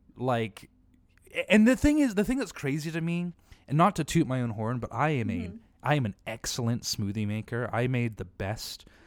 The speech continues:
Speaker 1: smoothies because I understood proportions and, like, different things, and I would hardly ever follow the recipe.
Speaker 2: Oh.
Speaker 1: Um, I know, right?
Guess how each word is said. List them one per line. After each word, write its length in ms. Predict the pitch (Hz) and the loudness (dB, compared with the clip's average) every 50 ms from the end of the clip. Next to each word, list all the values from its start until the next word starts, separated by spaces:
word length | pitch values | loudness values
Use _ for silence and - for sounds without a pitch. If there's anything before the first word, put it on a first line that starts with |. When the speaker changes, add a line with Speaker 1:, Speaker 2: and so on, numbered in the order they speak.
| - _ - | -20 _ -14
Speaker 1:
smoothies 640 | - - 123 131 120 98 104 95 90 85 92 - - _ - - - - | -6 -2 0 0 0 0 -2 -4 -4 -6 -8 -12 -16 _ -20 -20 -16 -8
because 720 | - 139 - - - 214 254 240 175 131 120 123 127 - - - - - _ _ - | -8 -8 -6 -2 2 4 6 6 6 4 2 0 -2 -6 -12 -16 -20 -20 _ _ -6
I 220 | - 117 143 143 135 | -2 0 2 2 2
understood 1000 | 139 151 151 131 123 - - - - - - - 131 139 147 139 135 123 - - | 2 2 2 2 0 0 -2 -4 -6 -6 -2 2 4 6 6 6 4 2 -2 -8
proportions 1120 | - - - - - - 143 151 151 - - - 151 139 135 139 143 139 139 139 135 131 | -10 -10 -10 -10 -4 -2 0 0 0 -2 -4 -2 -2 0 0 0 -2 -2 -2 -4 -4 -6
and, 220 | 120 110 110 104 101 | -8 -10 -8 -8 -6
like, 200 | 98 92 95 - | -6 -8 -6 -6
different 380 | 127 127 117 - 131 110 90 - | -6 -6 -6 -6 -8 -8 -6 -4
things, 400 | - 131 127 123 123 120 - - - - - _ - | -2 -2 0 0 -2 -4 -6 -10 -20 -20 -20 _ -8
and 80 | - 117 | -6 -4
I 60 | 107 | -4
would 140 | 95 92 92 - _ - - | -4 -6 -8 -14 _ -20 -8
hardly 400 | - - 165 190 185 185 180 170 | 0 4 4 4 4 2 0 0
ever 180 | 175 156 151 | 0 0 -2
follow 280 | - - 147 151 156 143 | -2 0 0 0 0 0
the 100 | 127 120 | 0 -2
recipe. 600 | 127 139 139 - - 90 - 110 80 85 92 98 113 - _ _ _ _ - - - _ _ - | -2 -4 -4 -6 -10 -12 -12 -12 -12 -12 -14 -16 -16 -18 _ _ _ _ -20 -20 -20 _ _ -12
Speaker 2:
Oh. 220 | 208 202 - 285 320 - | -10 -8 -8 -10 -8 -6
Speaker 1:
Um, 520 | 113 110 107 107 104 104 101 98 98 98 - - _ - - | -4 -2 -2 -2 -2 -2 -4 -6 -8 -10 -14 -20 _ -18 -12
I 100 | - 117 | -10 -8
know, 220 | 107 123 120 101 87 85 | -6 -4 -6 -6 -6 -6
right? 300 | 90 95 95 98 104 | -8 -6 -6 -6 -8